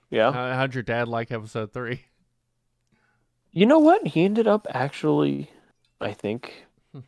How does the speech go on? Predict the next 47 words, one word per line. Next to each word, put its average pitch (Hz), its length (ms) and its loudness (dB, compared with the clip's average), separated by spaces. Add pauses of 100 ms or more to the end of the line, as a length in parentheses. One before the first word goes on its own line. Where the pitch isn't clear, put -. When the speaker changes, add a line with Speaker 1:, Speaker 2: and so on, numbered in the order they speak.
(140)
Speaker 1:
getting 107 220 0
into 107 280 -2
it, 170 200 -2
following 110 420 4
along, 117 440 2
and 107 200 -4
Speaker 2:
Oh, 123 40 -8
yeah? 123 240 -8
Speaker 1:
you 120 100 -4
know, 104 100 0
he 135 120 4
looked 120 220 2
away 120 240 6
during 120 300 4
the 107 160 2 (320)
kissing 107 500 -4
and 98 140 -8
the 92 60 -8
sexing 104 600 -2
and 101 160 -6
stuff. 113 360 0
Speaker 2:
I 113 100 -8
Speaker 1:
but 110 120 4
Speaker 2:
did, - 80 2
Speaker 1:
uh, 117 280 4 (200)
Speaker 2:
I 131 100 -4
did. 127 280 -4
Uh, 110 520 -4
I'm 123 140 -10
gonna 127 180 -6
applaud 120 320 -4
myself 117 340 -8
on 107 80 -14
a 110 60 -14
tweet. - 540 -14 (340)
That 117 120 -6
was, 113 360 -6
uh, 98 260 -10 (340)
though 170 140 4
I 160 120 6
have 160 280 2
been 147 160 -4
seeing 147 240 -4
a 135 60 -2
lot 127 160 2
of, 113 80 -4
like, 117 260 -2